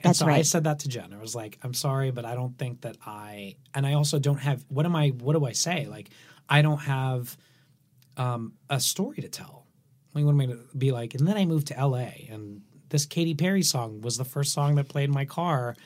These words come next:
Speaker 1: when I was driving, you know, to Ralph's to buy bread
Speaker 2: To the
Speaker 1: and,
Speaker 2: salad bar.
Speaker 1: and, and
Speaker 2: Yeah.
Speaker 1: meat." Like, no. So,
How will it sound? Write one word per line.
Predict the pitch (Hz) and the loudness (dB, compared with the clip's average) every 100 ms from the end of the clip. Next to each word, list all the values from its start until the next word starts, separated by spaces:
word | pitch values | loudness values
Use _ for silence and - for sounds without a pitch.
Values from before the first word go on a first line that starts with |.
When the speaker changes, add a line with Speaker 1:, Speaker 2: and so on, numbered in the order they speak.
| - - - - | -20 -20 -8 0
Speaker 1:
when | 135 | 2
I | |
was | 135 127 | 2 2
driving, | 139 135 135 139 135 127 - - - _ _ - | 2 2 2 2 2 -2 -6 -20 -20 _ _ 2
you | 151 | 4
know, | 127 120 120 _ - | 4 0 -8 _ -6
to | 151 139 127 123 | 0 2 0 -2
Ralph's | 131 151 131 - - - - | 0 2 0 -2 -2 -2 0
to | 139 127 123 127 | 0 0 -2 -6
buy | 127 131 139 123 131 127 | -14 -12 -8 -2 0 0
bread | 123 131 | 0 4
Speaker 2:
To | 202 | 4
the | |
Speaker 1:
and, | 185 | 8
Speaker 2:
salad | 185 180 175 | 8 10 8
bar. | 156 135 | 6 6
Speaker 1:
and, | 151 151 147 147 _ | 4 4 4 2 _
and | 151 185 | 4 6
Speaker 2:
Yeah. | 180 | 6
Speaker 1:
meat." | 160 95 - | 2 -2 -6
Like, | 147 143 127 - _ _ 220 | 0 2 0 -6 _ _ -6
no. | 196 - - - - - | -6 -6 -16 -20 -20 -4
So, | - 190 170 156 | 2 4 4 2